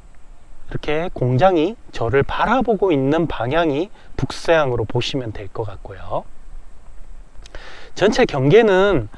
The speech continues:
제가 이제 위성 사진에서 한번 다 체크해 드렸으니까 그거 참고하시기 바랍니다. 우선 요 주택 건물부터 먼저 참고를 해볼게요. 주인분은 현재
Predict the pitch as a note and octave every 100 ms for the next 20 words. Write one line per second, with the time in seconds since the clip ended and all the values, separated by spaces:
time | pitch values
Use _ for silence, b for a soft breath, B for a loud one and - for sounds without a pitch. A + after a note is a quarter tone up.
0 | B - C3 D3 C#3 B2 C#3+ G3+ F3+ D#3
1 | D3+ F#3+ D#3 - A#2+ B2 A2+ A#2 A#2 -
2 | - - C3+ B2+ C3+ - A2+ G#2 G2+ D3+
3 | E3 G3 G3+ b b b - G#2 A#2 -
4 | E3 C#3+ A#2 B2+ - B2 A#2+ G2 - -
5 | - B B B B B B2+ - G3+ G#3
6 | G#3+ B2+ - b b C#3 C3+ F#3 - -
7 | - A#2+ C#3+ E3+ - A#2 G#2 F#2+ - -
8 | D3+ A#2 G2+ D3+ G#2 - G2+ G2+ F#2 G2
9 | - - - - - - - - B B
10 | B B B - F#3 A#3 A3 G3+ E3+ D#3+
11 | D3+